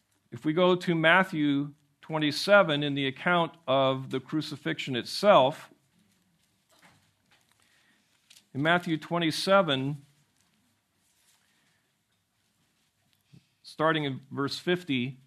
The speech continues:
"And Jesus cried out again with a loud voice and yielded up his spirit. And behold," verse fifty-one, "the veil of the temple was torn in two."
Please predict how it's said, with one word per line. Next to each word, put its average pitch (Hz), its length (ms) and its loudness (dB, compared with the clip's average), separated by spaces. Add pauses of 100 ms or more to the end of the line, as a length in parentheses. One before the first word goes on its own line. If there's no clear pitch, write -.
(920)
"And 147 120 -2
Jesus 202 420 -2
cried 190 380 2
out 214 160 8
again 165 240 0
with 151 100 -2
a 147 40 -2
loud 175 340 4
voice 156 340 0
and 147 180 -2
yielded 190 480 0
up 170 200 4
his 143 180 -2
spirit. 170 540 2
And 156 160 0
behold," 170 500 4
verse 147 240 -4
fifty-one, 139 880 -2 (400)
"the 143 140 -2
veil 247 640 6
of 185 160 0
the 196 100 -2
temple 180 640 -2
was 143 300 -4
torn 220 580 0
in 175 320 -2
two." 147 560 0